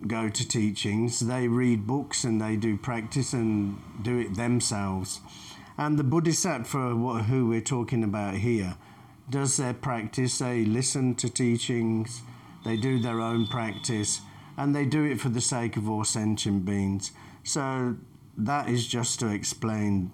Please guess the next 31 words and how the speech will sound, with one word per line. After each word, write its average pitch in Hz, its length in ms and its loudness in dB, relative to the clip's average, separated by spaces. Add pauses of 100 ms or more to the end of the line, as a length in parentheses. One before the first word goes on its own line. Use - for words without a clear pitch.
(300)
the 98 160 0
hearers, 110 720 0 (140)
self-realizers, 98 1200 0 (720)
and 120 380 2
the 110 100 0
bodhisattvas. 101 920 -2 (360)
So 170 220 0
going 175 300 2
back 151 280 0
to 147 120 2
the 131 160 2
main 135 500 4
point 110 480 0
of, 101 320 0
uh, 101 240 0
the 101 140 -2
teaching, 110 560 2
which 131 180 0
is 127 240 2
diligence. 113 720 0
So 151 300 0
this 180 280 0
really 160 240 2
can 139 240 2
be 123 120 4
split 135 400 -2
into 113 280 2
two 107 240 0
parts, 107 460 -2
I 110 140 -2
think. 151 260 -4